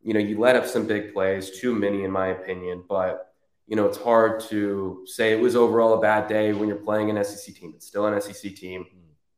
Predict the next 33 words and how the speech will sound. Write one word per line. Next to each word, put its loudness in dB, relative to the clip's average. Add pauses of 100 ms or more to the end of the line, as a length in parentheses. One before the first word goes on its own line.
(240)
You -8
allowed, -4
held 0
them 0
to -10
twenty-three -4
points. -6 (360)
That's -12
pretty -4
good -2
overall. -2 (260)
Um, 0
but -2
it 0
was -2
just -10
a -8
handful 0
of -12
plays 0
that -4
really -4
killed -4
them. 0
Now, 0
there 0
were 4
some -4
standouts. 0
I -6
mean, -6 (100)
Darius -4
Rush -2